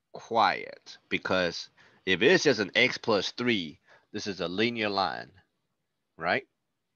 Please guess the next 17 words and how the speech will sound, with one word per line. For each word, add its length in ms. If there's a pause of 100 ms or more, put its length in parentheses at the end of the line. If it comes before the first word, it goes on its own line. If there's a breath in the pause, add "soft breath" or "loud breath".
(580)
But 280
this 380
is 220
actually 320
not 380
a 100
whole 300
entire 340
line. 440 (400 soft breath)
You're 120
missing, 640 (200)
you're 160
missing 600
a 100
lot 340
of 120
it. 140